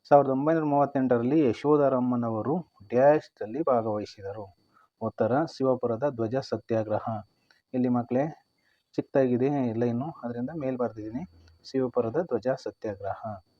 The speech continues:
ಸಾವಿರದ ಒಂಬೈನೂರ ಮೂವತ್ತೆಂಟರಲ್ಲಿ ಯಶೋಧರಮ್ಮನವರು ಶಿವಪುರದ ಧ್ವಜ ಸತ್ಯಾಗ್ರಹದಲ್ಲಿ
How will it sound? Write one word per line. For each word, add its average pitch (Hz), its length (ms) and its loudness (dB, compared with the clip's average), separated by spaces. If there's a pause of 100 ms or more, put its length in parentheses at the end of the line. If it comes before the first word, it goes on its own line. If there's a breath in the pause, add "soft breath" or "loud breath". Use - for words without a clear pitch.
(720)
ಸಾವಿರದ 117 200 0
ಒಂಬೈನೂರ 139 360 0
ಮೂವತ್ತೆಂಟರಲ್ಲಿ 123 800 -2
ಯಶೋಧರಮ್ಮನವರು 117 1000 -2
ಶಿವಪುರದ 120 640 -2
ಧ್ವಜ 113 240 -6
ಸತ್ಯಾಗ್ರಹದಲ್ಲಿ 113 960 -4